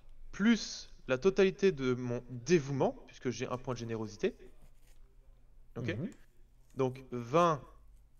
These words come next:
Speaker 1: et cinq.
Speaker 2: Alors, sur la
Speaker 1: Vingt-cinq.
Speaker 2: feuille sur laquelle je zoome, c'est, euh, apposition des mains, euh, tout en haut.
Speaker 1: Ouais, ouais, je sais, je sais, je sais.
Speaker 2: Non, non, mais c'est, je, j'explique pour YouTube. Parce que j'ai vu.
Speaker 1: Ah, d'accord.
Speaker 2: Zoom dessus,
Speaker 1: Euh,
Speaker 2: si jamais ils veulent
Speaker 1: vingt-cinq,
Speaker 2: lire.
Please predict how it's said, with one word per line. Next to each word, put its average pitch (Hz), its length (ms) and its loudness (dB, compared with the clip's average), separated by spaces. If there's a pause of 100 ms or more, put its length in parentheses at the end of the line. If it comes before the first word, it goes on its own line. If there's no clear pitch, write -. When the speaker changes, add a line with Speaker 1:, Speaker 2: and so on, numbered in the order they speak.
(1120)
Speaker 1:
et 127 100 -4
cinq. 131 580 -4 (2000)
Speaker 2:
Alors, 113 180 -6
sur 131 140 -2
la 160 80 4
Speaker 1:
Vingt-cinq. 226 80 2
Speaker 2:
feuille 156 100 2
sur 151 120 0
laquelle 135 280 4
je 135 120 2
zoome, 147 280 2
c'est, 139 320 2
euh, 120 400 0
apposition 139 540 -2
des 131 140 -2
mains, 117 340 -6
euh, 127 40 -12 (100)
tout - 180 -4
en 123 60 -2
haut. 117 100 -6 (680)
Speaker 1:
Ouais, 220 160 4
ouais, 226 60 4
je 170 100 -6
sais, 170 160 -6
je 147 60 -10
sais, 143 180 -12
je 127 100 -14
sais. 180 80 0
Speaker 2:
Non, 226 100 6
non, 330 80 4
mais 302 60 2
c'est, 175 140 2
je, 147 160 0
j'explique 139 380 -2
pour 131 140 0
YouTube. 117 260 -2
Parce - 280 -18
que 127 80 -10
j'ai 117 120 -10
vu. 113 80 -10
Speaker 1:
Ah, 165 300 6
d'accord. 131 280 -6 (320)
Speaker 2:
Zoom 123 120 -2
dessus, 120 360 -4
Speaker 1:
Euh, 123 200 4
Speaker 2:
si 123 120 -6
jamais 117 60 0
ils - 20 0
veulent - 0 - (140)
Speaker 1:
vingt-cinq, 180 280 2
Speaker 2:
lire. - 80 -12